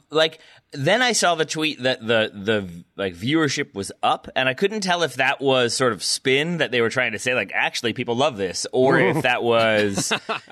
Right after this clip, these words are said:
Speaker 1: uh, data from before these events had occurred, or if that was basically people tuning in to see how big of a train wreck it was going to be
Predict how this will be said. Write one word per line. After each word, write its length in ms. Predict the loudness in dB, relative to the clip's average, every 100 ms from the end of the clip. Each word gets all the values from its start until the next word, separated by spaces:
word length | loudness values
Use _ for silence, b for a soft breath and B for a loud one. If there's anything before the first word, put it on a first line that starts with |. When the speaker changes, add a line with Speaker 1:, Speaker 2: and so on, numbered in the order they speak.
| 0
Speaker 1:
uh, 300 | 4 4 2
data 240 | 0 0
from 160 | 0 -2
before 640 | -2 -2 0 4 4 2 0
these 220 | -2 0
events 220 | 0 0 -2
had 100 | -2
occurred, 280 | 0 0 0 2
or 320 | 4 4 2
if 140 | 2
that 120 | 0
was 100 | 0 -2
basically 340 | -4 -2 -2
people 220 | -2 -6
tuning 240 | -4 -2 -2
in 80 | -4
to 80 |
see 160 | -6 -6
how 220 | -2 0
big 140 | 0 -2
of 100 | -2
a 40 |
train 280 | -4 -4 -2
wreck 180 | -4 -4
it 80 | -10
was 140 | -6
going 200 | -6 -6
to 100 | -8
be 340 | -10 -10 -10